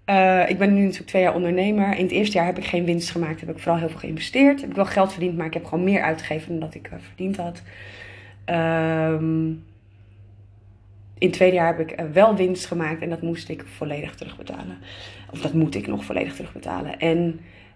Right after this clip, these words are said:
toen ik dat in de eerste instantie hoorde, dacht ik, "Kut." Ehm, niet lang daarna dacht ik, "Ja, hallo, ik ga dit gewoon even regelen."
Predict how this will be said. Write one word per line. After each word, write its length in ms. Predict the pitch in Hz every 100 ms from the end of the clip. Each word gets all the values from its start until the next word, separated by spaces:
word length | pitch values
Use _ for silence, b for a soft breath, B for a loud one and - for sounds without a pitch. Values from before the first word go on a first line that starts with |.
| -
toen 160 | 202
ik 80 | 196
dat 180 | 196 190
in 140 | 196
de 60 | 170
eerste 320 | 202 214 208 -
instantie 520 | - 196 185 185 185 180
hoorde, 240 | 185 185
dacht 240 | 175 165
ik, 120 | 170 -
"Kut." 460 | 226 220 - - -
Ehm, 720 | - 180 170 170 170 165 165 - -
niet 260 | 185 208
lang 260 | 196 185 180
daarna 300 | 175 170 170
dacht 320 | 160 165 -
ik, 260 | 156 147 -
"Ja, 300 | 147 160 147
hallo, 760 | - 151 160 190 170 165 165 - _
ik 140 | 196
ga 140 | 196 175
dit 140 | 170
gewoon 200 | - 170
even 160 | 170 175
regelen." 480 | 185 196 190 190